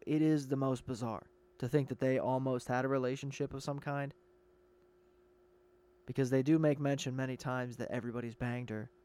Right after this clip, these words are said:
but Charlie. At least to a certain point, because we will eventually get to that.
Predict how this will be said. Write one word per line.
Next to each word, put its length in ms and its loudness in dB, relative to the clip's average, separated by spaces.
but 240 -4
Charlie. 440 -2
At 100 -2
least 220 4
to 80 4
a 40 0
certain 300 -2
point, 400 -4
because 540 -8
we 140 -2
will 200 0
eventually 420 -6
get 200 -4
to 120 -8
that. 280 -2